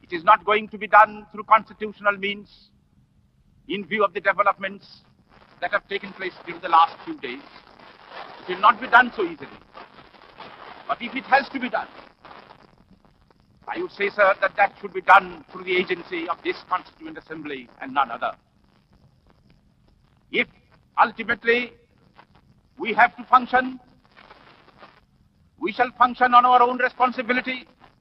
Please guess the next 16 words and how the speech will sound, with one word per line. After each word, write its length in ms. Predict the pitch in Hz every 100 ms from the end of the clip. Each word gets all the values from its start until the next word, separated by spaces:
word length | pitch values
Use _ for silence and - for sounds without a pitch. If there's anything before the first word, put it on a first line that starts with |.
| - - - - - - - - -
and 140 | 240
prepare 360 | 240 247 254 247
a 60 | 254
constitution 800 | 254 254 254 247 247 254 262 226 _ _ _ _ _ _ _ _ _ _ _ _ _ _
which 180 | 190 254
we 100 | 254
shall 300 | 247 254 226 _ _ -
be 160 | 247
able 240 | 240 240 262
to 120 | 254
place 400 | - 233 262 - -
before 200 | 226 240
the 100 | 247
bar 280 | 240 240
of 100 | 240
world 180 | 233 233